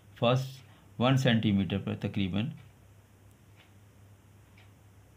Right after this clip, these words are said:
या टू सेंटीमीटर पर, किसी पे टू सेंटीमीटर पर ज़्यादा हो जाएगा, वन सेंटीमीटर पर आपने एक ऐसे line लगा देनी है इधर से, बस ऐसे ये point आ गया।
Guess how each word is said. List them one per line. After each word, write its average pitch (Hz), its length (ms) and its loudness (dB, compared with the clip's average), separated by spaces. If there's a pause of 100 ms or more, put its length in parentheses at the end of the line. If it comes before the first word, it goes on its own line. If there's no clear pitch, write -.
(320)
या 104 220 2
टू 123 260 -2
सेंटीमीटर 104 600 0
पर, 113 200 -4
किसी 113 300 -2
पे 98 200 -2
टू 123 220 -4
सेंटीमीटर 120 540 0
पर 117 100 0
ज़्यादा 107 300 2
हो 117 100 0
जाएगा, 110 260 -2
वन 110 220 0
सेंटीमीटर 101 600 -2
पर 107 200 -4
आपने 101 360 -4
एक 98 160 -8
ऐसे 113 300 -6 (1200)
line 104 260 2
लगा 80 300 0
देनी 80 260 -6
है 82 160 -8 (140)
इधर 120 260 2
से, - 220 -12 (680)
बस - 320 -4 (260)
ऐसे 87 300 -8 (1500)
ये 113 100 2
point 92 340 -2
आ 76 100 -2
गया। - 240 -12